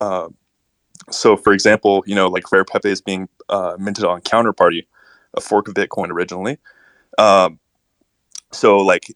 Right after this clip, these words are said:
they're, they were discussing, you know, should you use the original tokens to pay for these N F Ts or to mint them and wrap them?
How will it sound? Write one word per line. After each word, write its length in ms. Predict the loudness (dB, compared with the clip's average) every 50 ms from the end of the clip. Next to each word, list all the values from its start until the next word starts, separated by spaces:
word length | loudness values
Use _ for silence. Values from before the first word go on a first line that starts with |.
| -14 -8
they're, 300 | -4 -4 -2 -2 -4 -6 -6 -6
they 80 | -6
were 100 | -6 -6
discussing, 540 | -6 -10 -10 -8 -8 -8 -8 -10 -12 -10 -10
you 80 | -8 -8
know, 160 | -8 -8 -10
should 280 | -12 -12 -10 -10 -8
you 60 | -8 -8
use 640 | -8 -6 -4 -4 -4 -4 -6 -8 -10 -12 -14 -14 -16 -10
the 240 | -6 -4 -4 -2 0
original 400 | 0 0 -2 -2 -4 -4 -6 -4
tokens 500 | -2 0 0 0 0 -2 -2 -2 -4 -6
to 120 | -10 -16 -10
pay 220 | -6 -4 -4 -4
for 160 | -2 -4 -4
these 160 | -4 -4 -4
N 80 | -2 -2
F 80 | -4 -4
Ts 300 | -4 -4 -4 -2 -2 -2
or 100 | -4 -6
to 100 | -6 -8
mint 240 | -8 -8 -8 -4
them 180 | -4 -4 -2 -2
and 140 | -4 -4 -2
wrap 220 | -2 -2 -2 _
them? 260 | -2 -2 0 -2 -4